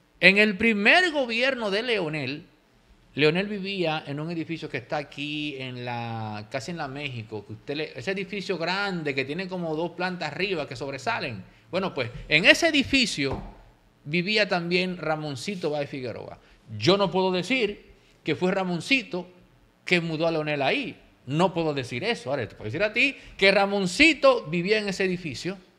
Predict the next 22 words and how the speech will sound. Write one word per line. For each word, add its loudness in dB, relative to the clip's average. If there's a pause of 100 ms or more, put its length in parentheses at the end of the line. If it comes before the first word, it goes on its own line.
(600)
y 6
que 4
Leonel 2
también -2
vivía 0
en -4
ese -8
edificio. -10 (500)
En 4
el 2
primer 0
gobierno 0 (360)
del 0
P 0
L 0
D, -12 (340)
cuando 2
comenzó 2
el 4
boom 6 (460)
de -4
Baninter, -2